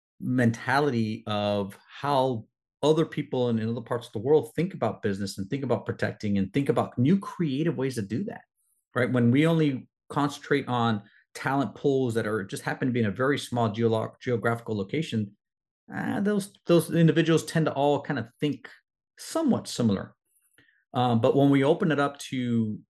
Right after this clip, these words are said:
the, the vast diversity of the world, uh, and I can now start to get different cultures, different aspects of, of innovation, different ideas that are, are created to help move my business forward, I can start to drive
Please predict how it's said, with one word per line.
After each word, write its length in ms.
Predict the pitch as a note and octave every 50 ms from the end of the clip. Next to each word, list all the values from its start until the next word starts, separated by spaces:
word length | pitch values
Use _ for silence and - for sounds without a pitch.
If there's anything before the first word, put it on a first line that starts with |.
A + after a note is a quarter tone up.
| _ -
the, 160 | A#2+ A#2 B2
the 160 | - - A#2+ G#2
vast 300 | A#2 A#2 A#2+ A#2 A#2 -
diversity 500 | A2+ G#2 G#2 A2+ A#2 A2+ - - A#2 A2
of 80 | G2
the 80 | G2+ G2
world, 520 | G2 G#2+ B2 C#3+ D3 C3 G#2 - - - _ _ _ _ -
uh, 220 | - A#2 G2+ G2 - -
and 540 | B2 A2+ A2 A2 G#2+ G#2+ G#2 G2+ G2 G2 - _ _ -
I 140 | A2 A2 G#2
can 220 | - - G#2+ G#2+
now 380 | A2 A2+ A#2 A#2+ B2+ B2+ B2+ B2
start 360 | A#2 - - - A#2+ A#2 -
to 60 | -
get 360 | G2 G2+ A#2 A2 G#2+ - - _ _ _ -
different 280 | A#2+ A2+ - A#2+ A2+
cultures, 480 | - - A#2 A2+ A2+ - A2+ G#2+ G2 G2
different 380 | - A#2 A2+ - A#2 A2 G2 - - - - - - - - - _ _ _ -
aspects 500 | B2 B2 A#2 A#2 - - A#2 A2+ - -
of, 420 | A2+ G#2+ G#2+ G#2 G#2 G2+ F#2+ F#2+ - - - _ _ _ _ _ _ _ _ -
of 380 | A2+ G#2 G2+ G2+ G2 G2 - -
innovation, 640 | - C#3+ C#3+ A#2 A2+ A2 A#2 - - - - - - _ _ _ _ _ _ _ _ _ _ _ _ _ - A#2+
different 320 | G#2+ C#3 C3+ - C#3 A2+ A2+
ideas 480 | A#2 A2 G2 - A2+ A#2 B2 A#2+ G#2+
that 120 | G#2+ G2 F#2+
are, 300 | F#2+ G2+ G#2 G2 G2 -
are 220 | G#2+ G2+ G2+ G2 G2
created 600 | - - - - B2+ A2+ G#2 A2 A#2 A#2+ A#2 G#2
to 80 | G2+
help 240 | G2 - A#2+ A#2 -
move 180 | A#2 A#2 A2+ G#2+
my 120 | A2 G2+
business 320 | F#2 G2+ G2+ F#2+ F#2+ F2 -
forward, 480 | - - D3 D3 C3 A2+ G#2 F#2+ G2 - _ _ _ _ _ _ _ _ -
I 60 | A#2+
can 120 | A2+ - A2+
start 220 | G#2+ - B2+ A#2+ A#2
to 60 | A2+
drive 380 | G2+ - A2 G#2 G#2 G2 F#2+